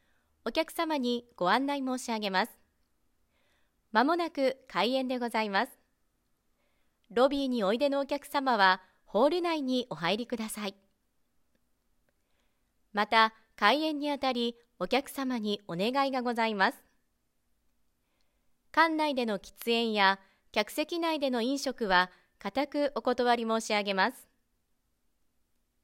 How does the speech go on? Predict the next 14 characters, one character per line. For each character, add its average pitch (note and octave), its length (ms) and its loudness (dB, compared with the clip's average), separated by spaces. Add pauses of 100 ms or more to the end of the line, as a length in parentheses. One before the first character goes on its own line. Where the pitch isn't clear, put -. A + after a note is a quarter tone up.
(260)
携 B3 220 0
帯 C4 180 2
電 A#3+ 220 -2
話、 F3+ 260 2 (360)
時 G3 160 -4
計 D#4 200 4
の D#4+ 120 2
ア D#4 40 2
ラ D#4 180 6
ー - 20 -6
ム D4+ 120 -2
な C4+ 120 -2
ど A#3 140 -4
は、 G3 240 6